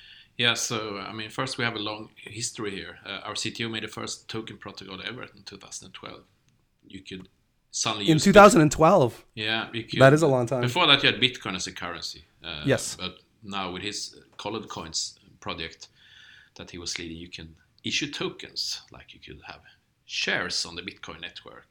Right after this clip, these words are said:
Speaker 1: or, uh, tokens representing, uh, art or whatever.
Speaker 2: Right.
Speaker 1: So that became inspiration to a lot of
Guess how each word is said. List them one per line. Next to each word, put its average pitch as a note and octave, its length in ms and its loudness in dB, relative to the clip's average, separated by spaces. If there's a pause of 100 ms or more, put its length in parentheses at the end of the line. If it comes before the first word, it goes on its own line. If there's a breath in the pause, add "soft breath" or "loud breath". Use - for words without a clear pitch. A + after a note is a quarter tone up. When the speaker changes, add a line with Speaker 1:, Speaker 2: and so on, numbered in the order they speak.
Speaker 1:
or, C#2+ 260 -20
uh, B1+ 340 -20
tokens F#2 400 -12
representing, F#2+ 720 -12
uh, A2 100 -16
art G2+ 460 -10
or B1 140 -18
whatever. F2 360 -16 (440 loud breath)
Speaker 2:
Right. C3 360 2
Speaker 1:
So G2 300 -6
that A2 340 -8
became G2+ 340 -6
inspiration F2+ 560 -8
to F2 80 -14
a E2+ 100 -12
lot - 120 -16
of - 80 -14